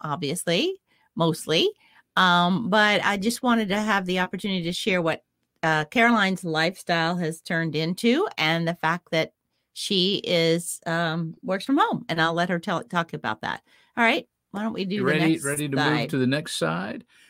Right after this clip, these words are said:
Speaker 2: Well, I also wanna add that if Caroline weren't working from home, she would not be able to have a chicken chasing experience
Speaker 1: <laughs>
Speaker 2: because she would be commuting somewhere.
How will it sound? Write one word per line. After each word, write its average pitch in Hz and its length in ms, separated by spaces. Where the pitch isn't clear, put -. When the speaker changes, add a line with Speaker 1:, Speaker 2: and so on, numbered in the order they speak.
Speaker 2:
Well, 165 200
I 170 140
also 220 300
wanna 156 240
add 139 320
that 127 160
if - 420
Caroline 165 760
weren't 143 240
working 131 360
from 120 180
home, 85 280
she - 200
would 139 200
not 143 380
be 151 180
able 139 220
to 127 120
have 120 480
a 123 80
chicken 139 420
chasing 117 420
experience 104 720
Speaker 1:
<laughs> - 60
Speaker 2:
because 127 300
she - 180
would 135 240
be 131 180
commuting 135 560
somewhere. 80 400